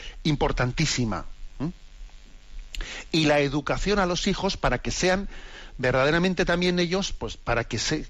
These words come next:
para que sepan hacer de todo, para que sean apañados en la vida. Tenemos que educar a los hijos a ser apañados, a, a, a tener, a que tengan la capacidad, pues, de hacer, de hacer de todo, ¿eh? Antes, por desgracia, antes, por desgracia, pues, a las hijas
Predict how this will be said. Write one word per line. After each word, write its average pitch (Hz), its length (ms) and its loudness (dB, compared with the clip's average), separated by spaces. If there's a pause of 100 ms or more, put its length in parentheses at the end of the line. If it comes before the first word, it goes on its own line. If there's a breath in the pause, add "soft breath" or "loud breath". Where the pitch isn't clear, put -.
(100)
para 110 180 0
que 123 100 -4
sepan 180 280 2
hacer 156 280 4
de 123 120 0
todo, 202 300 2
para 127 120 0
que 127 80 -2
sean 180 260 4
apañados 143 640 2
en 131 80 0
la 123 100 2
vida. 117 300 2 (260 loud breath)
Tenemos 151 320 4
que 165 100 0
educar 143 340 2
a 180 40 2
los 175 200 0
hijos 202 320 0 (300 loud breath)
a 135 120 2
ser 185 220 4
apañados, 135 720 2
a, 117 180 0 (340 loud breath)
a, 113 220 -2
a 135 260 0
tener, 147 340 4
a 123 100 0
que 123 120 0
tengan 170 260 2
la 170 80 2
capacidad, 165 440 0
pues, - 240 -4
de 127 100 0
hacer, 165 280 0
de 127 120 0
hacer 170 260 2
de 131 100 2
todo, 208 420 0
¿eh? 175 140 2 (280 loud breath)
Antes, 202 400 2
por 180 180 2
desgracia, 165 640 2 (720 loud breath)
antes, 127 240 0
por - 140 0
desgracia, 160 520 2 (340 loud breath)
pues, 127 200 0
a 123 60 4
las 117 180 2
hijas 185 540 2